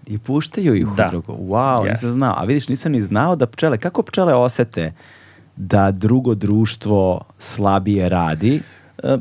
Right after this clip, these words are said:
Speaker 2: na neki način, verovatno, e, to,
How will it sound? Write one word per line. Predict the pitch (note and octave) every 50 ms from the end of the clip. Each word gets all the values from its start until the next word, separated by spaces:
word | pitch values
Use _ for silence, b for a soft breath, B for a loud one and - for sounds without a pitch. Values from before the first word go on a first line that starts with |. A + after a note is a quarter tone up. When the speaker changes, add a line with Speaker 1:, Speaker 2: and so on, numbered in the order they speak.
| C3+
Speaker 2:
na | - - C#3 D#3 F3 F#3+
neki | G#3 A#3 A3+ - A3
način, | G3 F#3+ G3+ G3+ - G3 F3+ - -
verovatno, | - G#2+ G2+ G2+ A2+ B2+ A#2+ B2+ B2 A#2+ C3 G3 A3 - _ - C#3+ C3 B2+ A#2 - - _ -
e, | A#2+ A2 A2 A2 A2 G#2+ - - _ _ _ _ _ _ _
to, | - E3 E3 D#3+ D#3 D3 C3+ B2 D#2